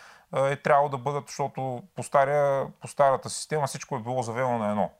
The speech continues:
Тоест, а, вещи, документи, снимки, нали, всичко в една книга. И тая книга е като телефонен указател. Нали,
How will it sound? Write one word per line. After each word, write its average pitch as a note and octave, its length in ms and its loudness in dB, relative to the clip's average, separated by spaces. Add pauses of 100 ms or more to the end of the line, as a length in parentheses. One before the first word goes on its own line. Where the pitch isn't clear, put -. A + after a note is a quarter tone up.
(360)
Тоест, A#2+ 500 -4
а, A2 40 -10
вещи, C3 720 -6
документи, C3+ 540 -6
снимки, D3 360 -8
нали, C#3 300 -8
всичко - 280 -12
в - 40 -6
една B2 180 4
книга. A#2 340 -4 (520)
И C3 320 -8
тая C3 160 4
книга C#3+ 220 -4
е C#3 40 -6
като - 220 -18
телефонен C3 400 -2
указател. F2+ 600 -4 (220)
Нали, A2 320 -8